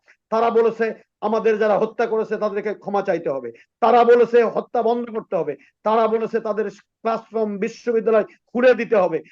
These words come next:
তারা বলেছে যে এই যারা সতেরো বছর ধরে আমার এই, আমার এই মেধাবী ছাত্রদেরকে, মেধাবী ছাত্রদেরকে জুলুম করলো, নির্যাতন করলো, সিট বাণিজ্য করলো, তারা যদি হলে ফিরে আসে, তাহলে এই যে ছাত্র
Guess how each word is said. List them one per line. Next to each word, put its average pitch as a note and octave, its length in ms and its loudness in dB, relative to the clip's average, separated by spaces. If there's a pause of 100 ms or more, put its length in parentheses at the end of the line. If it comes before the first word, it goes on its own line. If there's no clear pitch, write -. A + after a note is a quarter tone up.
(140)
তারা A3+ 240 0
বলেছে A3 420 -2 (180)
যে G#3+ 80 -6
এই A3 260 -4
যারা G3 400 0 (200)
সতেরো A3 460 0
বছর G#3+ 280 -2
ধরে G#3 240 -2
আমার G3+ 260 0
এই, G3+ 200 -2 (220)
আমার G3+ 240 -2
এই G#3 140 0
মেধাবী G#3+ 460 0
ছাত্রদেরকে, F#3+ 720 -6 (680)
মেধাবী A#3 400 2
ছাত্রদেরকে A3+ 640 0
জুলুম A#3+ 440 -2
করলো, D#3+ 420 -4 (240)
নির্যাতন A#3 680 0
করলো, E3+ 420 -4 (1400)
সিট A3+ 220 -4
বাণিজ্য G#3 400 2
করলো, G3+ 440 0 (220)
তারা G3+ 240 2
যদি A3 220 -4
হলে G3+ 300 2
ফিরে G#3 280 -2
আসে, G3 360 -2 (160)
তাহলে G#3 180 -2 (100)
এই B3+ 200 -2
যে C#4 140 -2
ছাত্র A3+ 560 -2